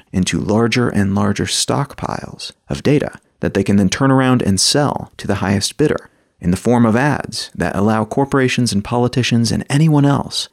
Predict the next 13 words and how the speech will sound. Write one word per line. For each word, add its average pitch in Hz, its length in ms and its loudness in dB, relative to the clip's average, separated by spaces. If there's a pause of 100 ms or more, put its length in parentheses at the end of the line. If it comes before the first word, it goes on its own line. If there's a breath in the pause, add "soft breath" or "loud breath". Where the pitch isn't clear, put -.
who - 100 -4
has 101 140 2
something 131 400 2
to 110 40 0
sell - 560 -4 (140)
to 107 140 0
reach 127 260 2
us 120 240 2
in 82 140 -2
highly 113 400 0
specific, - 680 -4
highly 123 540 2
segmented, - 760 -2